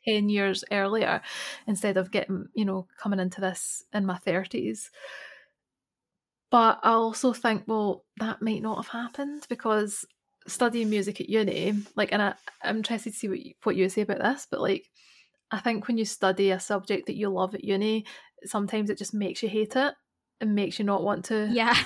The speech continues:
Speaker 1: work in that <laughs> subject. So I worry that that's what would have happened if I'd studied English, that I would have come out of that thinking,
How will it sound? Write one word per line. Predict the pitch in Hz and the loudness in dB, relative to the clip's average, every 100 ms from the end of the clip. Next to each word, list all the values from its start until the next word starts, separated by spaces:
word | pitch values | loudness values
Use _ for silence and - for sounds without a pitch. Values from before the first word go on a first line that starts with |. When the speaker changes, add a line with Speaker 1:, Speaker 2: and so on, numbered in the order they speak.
| - - | -4 -2
Speaker 1:
work | 202 220 - | 2 4 6
in | 254 | 8
that | 226 | 8
<laughs> | |
subject. | - 254 240 226 262 320 - - - - - | 8 4 4 4 6 4 0 -10 -10 -10 -6
So | - 240 220 214 - | 4 6 8 6 6
I | 220 240 | 6 6
worry | 233 202 202 | 6 6 4
that | 196 | 4
that's | 190 - - | 4 2 0
what | 190 185 | 0 0
would | |
have | 180 196 | -2 0
happened | 190 202 | 0 0
if | 196 208 | -4 -6
I'd | - | -4
studied | 208 196 208 | -2 -2 -2
English, | 202 - - 208 - | -2 0 -2 -2 -2
that | - | 0
I | 190 | 0
would | 190 | 0
have | 185 - _ _ _ _ _ _ - _ _ | -4 -8 _ _ _ _ _ _ -20 _ _
come | - 202 | -4 0
out | 196 | 2
of | 190 - | 2 2
that | 190 - | 2 2
thinking, | 196 190 196 190 | -2 -2 -4 -4